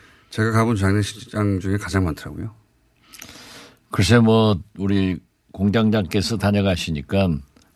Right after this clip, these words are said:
Speaker 2: 본래 김어준 공장장은 상가는 안 오는데 온 거 보니까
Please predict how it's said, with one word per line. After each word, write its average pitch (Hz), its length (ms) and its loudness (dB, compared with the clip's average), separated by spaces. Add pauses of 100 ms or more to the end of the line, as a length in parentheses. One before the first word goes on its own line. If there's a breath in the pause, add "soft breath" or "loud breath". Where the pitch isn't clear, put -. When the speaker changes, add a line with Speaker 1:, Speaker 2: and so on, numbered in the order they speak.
Speaker 2:
본래 101 300 2
김어준 101 460 2
공장장은 90 840 0
상가는 110 580 0
안 98 220 0
오는데 87 440 0
온 90 200 0
거 98 100 2
보니까 85 540 0